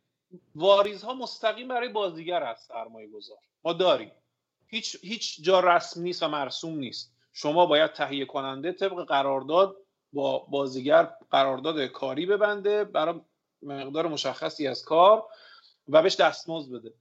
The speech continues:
من خودم منتشر کردم چند موردش رو. آقای محسن تنابنده مستقیماً از یکی از شرکت‌های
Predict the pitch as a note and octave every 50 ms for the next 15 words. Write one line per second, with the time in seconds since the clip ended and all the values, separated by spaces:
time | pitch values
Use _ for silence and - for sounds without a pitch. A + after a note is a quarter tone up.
0 | _ _ _ _ F3+ G3 - A#3 B3 B3 A#3+ A#3 A3+ - G#3+ - - A#3 A3+ A3
1 | A3 F3 D3 C#3 C3+ B2+ A#2+ - C#3 C3 C3 B2 A#2 A2+ A#2 A#2 A2 - C#3+ B2
2 | - D#3 F3+ A3 A#3 A3+ G3+ E3 D#3+ D#3+ - - - E3+ D#3+ E3 D#3+ - E3 E3+
3 | E3+ E3 E3 E3+ E3 E3 F3+ A3 G#3 F#3 F3+ F3 - - - - F3+ F3 F3+ F3+
4 | F3+ G3+ A3 A#3 A3 F#3 G3 G3+ - G#3 G#3+ G3+ - - F3 E3+ E3+ - E3 E3
5 | E3 F#3+ G3 F#3+ F3 C#3 A#2